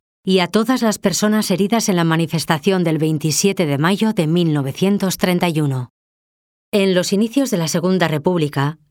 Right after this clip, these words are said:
en los principales puertos de la cornisa cantábrica,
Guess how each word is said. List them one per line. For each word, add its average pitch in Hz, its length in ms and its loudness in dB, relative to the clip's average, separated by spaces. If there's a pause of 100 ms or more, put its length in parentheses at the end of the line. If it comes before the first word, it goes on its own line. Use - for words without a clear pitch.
en 170 120 2
los 160 160 -2
principales 175 560 0
puertos 175 400 -2
de 180 60 0
la 160 100 0
cornisa 165 420 0
cantábrica, 202 760 0